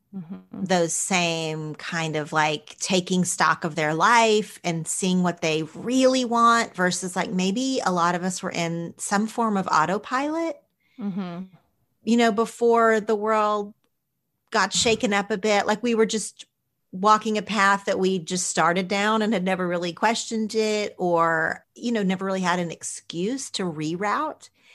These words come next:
Speaker 1: Yes.
Speaker 2: And now suddenly everybody was like, "Well, I could spend my money differently. I could spend my time differently. Maybe I do wanna be closer to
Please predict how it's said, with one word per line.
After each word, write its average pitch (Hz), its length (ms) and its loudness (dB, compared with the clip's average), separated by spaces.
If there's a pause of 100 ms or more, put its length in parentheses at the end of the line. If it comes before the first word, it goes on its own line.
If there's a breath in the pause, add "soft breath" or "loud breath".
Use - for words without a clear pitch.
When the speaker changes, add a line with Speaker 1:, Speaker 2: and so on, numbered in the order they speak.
(260 loud breath)
Speaker 1:
Yes. 202 120 -4
Speaker 2:
And 196 100 2
now 185 240 4
suddenly 170 960 -2 (200)
everybody 170 360 0
was 156 160 -6
like, 156 240 -6
"Well, 311 440 -4
I 214 80 -4
could 190 160 -12
spend 185 200 -10
my 226 120 -6
money 220 220 -4
differently. 214 440 -6
I 196 80 -4
could 190 140 -10
spend 180 200 -6
my 190 100 2
time 170 360 -6
differently. 165 800 -4 (480 loud breath)
Maybe 208 200 4
I 254 60 4
do 185 260 2
wanna 208 160 2
be 190 120 -2
closer 180 440 -2
to 156 800 -2